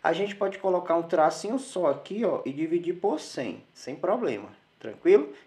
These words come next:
Como é uma multiplicação, eu posso fazer isso. Agora,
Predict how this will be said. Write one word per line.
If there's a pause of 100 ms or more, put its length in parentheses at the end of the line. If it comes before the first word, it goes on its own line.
(100)
Como
é
uma
multiplicação,
eu
posso
fazer
isso. (440)
Agora,